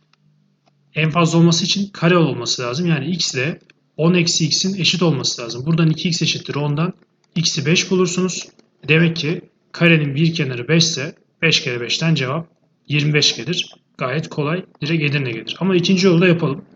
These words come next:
Bazı sorularda zorlanabilirsiniz. İkinci yolu aklınıza kalsın. Şimdi bizim bu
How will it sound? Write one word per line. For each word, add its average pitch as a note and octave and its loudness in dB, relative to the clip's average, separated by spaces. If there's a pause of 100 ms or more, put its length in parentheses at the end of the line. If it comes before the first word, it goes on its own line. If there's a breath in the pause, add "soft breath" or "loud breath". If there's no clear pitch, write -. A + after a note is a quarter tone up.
(460)
Bazı C3+ -4
sorularda B2 -6
zorlanabilirsiniz. C#3 -4 (240)
İkinci C3+ -4
yolu C3 -4
aklınıza C3+ -6
kalsın. D3+ -4 (340 loud breath)
Şimdi F#3+ 2
bizim G3+ 0 (600)
bu F#3+ 2